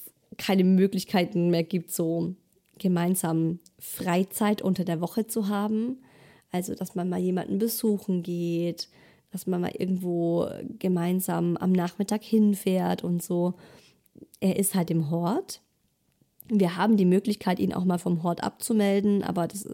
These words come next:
sind, glaub ich, ich glaub, ich darf ihn neunundzwanzig Tage,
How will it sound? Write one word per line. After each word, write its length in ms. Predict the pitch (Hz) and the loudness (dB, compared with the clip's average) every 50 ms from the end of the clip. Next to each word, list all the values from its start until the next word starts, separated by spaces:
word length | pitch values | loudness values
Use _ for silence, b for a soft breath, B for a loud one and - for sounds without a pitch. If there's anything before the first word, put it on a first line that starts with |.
| - - _ _ _ _ _ _ | -14 -16 _ _ _ _ _ _
sind, 260 | - 208 - 196 190 | -12 -6 -4 -4 -4
glaub 140 | - 180 190 | -2 -4 -4
ich, 120 | 202 - - _ _ _ B B B B B B B B B B _ | -4 -6 -10 _ _ _ B B B B B B B B B B _
ich 80 | - - | -8 -4
glaub, 220 | - 208 233 254 | -2 -2 -2 -2
ich 100 | 233 - | -2 -4
darf 240 | - - 196 190 - | -4 -4 -4 -4 -4
ihn 240 | - - 190 185 180 | -2 0 2 2 2
neunundzwanzig 840 | 180 180 196 208 220 220 220 214 - - 180 190 196 - - 185 - | 2 2 2 2 2 2 0 0 -2 -2 -2 -2 0 -2 -4 -6 -6
Tage, 580 | - - 165 160 170 170 - 175 170 165 170 | -4 -4 -2 -2 -2 -2 -2 -2 -2 -2 -4